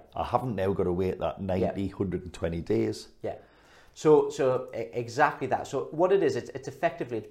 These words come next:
Speaker 2: bridging a cash flow gap. So they will, um, so they will end up on
Speaker 1: It's
Speaker 2: day
Speaker 1: like a pay-,
Speaker 2: one.
Speaker 1: like almost a payday loan, isn't it? If you,
Speaker 2: It, yeah,
Speaker 1: yeah.
Speaker 2: yeah, and,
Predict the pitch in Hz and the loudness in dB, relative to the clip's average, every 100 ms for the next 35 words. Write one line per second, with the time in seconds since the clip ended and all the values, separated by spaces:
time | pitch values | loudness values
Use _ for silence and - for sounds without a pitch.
0 | - 117 113 117 113 107 - 107 - 107 | -6 -4 -2 -6 -8 -6 -4 -4 -4 -6
1 | 101 - 101 - - - - _ - 127 | -6 -4 -6 -6 -16 -20 -20 _ -4 2
2 | 160 170 170 160 147 139 135 127 - 147 | 4 4 2 2 2 2 2 -4 -2 2
3 | 156 151 151 143 131 135 135 110 98 101 | 2 2 -2 -2 -2 0 2 0 0 0
4 | 110 87 98 90 - - 139 170 90 87 | 0 0 -2 -4 -6 2 4 6 6 6
5 | 78 82 107 - 80 - - 240 220 285 | 4 2 -2 -4 -6 -4 0 0 4 4
6 | 403 392 190 - 226 277 294 - 214 | 6 6 4 2 2 4 4 2 -2